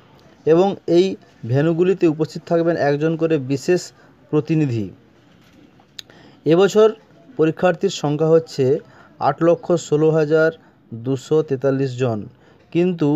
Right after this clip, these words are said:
ছাত্রের স-, থেকে এবছর ছাত্রীর সংখ্যা থাকছে তেষট্টি হাজার একশো তেতাল্লিশ জন বেশি। প্রতিটি জেলাতেই সংখ্যার বিচারে এগিয়ে আছে মেয়েরা।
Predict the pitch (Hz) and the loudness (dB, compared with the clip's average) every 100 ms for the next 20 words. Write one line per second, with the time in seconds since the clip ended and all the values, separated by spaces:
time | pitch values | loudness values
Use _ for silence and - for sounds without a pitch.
0 | 180 - 143 - 160 160 - - - _ | 0 0 -4 -4 -8 -8 -14 -18 -20 _
1 | _ 165 143 139 - 147 151 135 135 180 | _ -4 0 -2 0 0 0 2 0 0
2 | - - _ - 135 127 156 - 151 151 | -4 -20 _ -8 -8 -4 -6 -4 -6 -6
3 | 147 143 - 135 156 - 214 - _ _ | -4 -6 -4 -2 -2 -2 -12 -20 _ _
4 | _ _ - 147 170 165 180 160 143 139 | _ _ -4 -2 -2 0 0 2 4 4
5 | 151 165 - 135 - - 143 135 165 - | 2 0 -6 -6 -6 -6 -2 0 -2 -6
6 | _ _ _ 143 139 156 160 147 139 160 | _ _ _ -6 0 2 2 0 -2 -2
7 | 135 123 - 101 120 _ _ _ - - | -2 -4 -6 -16 -16 _ _ _ -20 -20
8 | - - 160 165 196 196 151 165 175 180 | -20 -6 -2 -2 0 0 2 4 4 4
9 | 165 165 233 - _ - 156 156 170 165 | 2 2 -4 -18 _ -6 -2 0 2 2
10 | 143 170 156 151 - 147 143 156 160 151 | 2 2 2 2 -2 -4 -2 2 2 0
11 | - 160 262 _ _ - 127 135 120 104 | -2 -4 -4 _ _ -6 -2 0 0 -2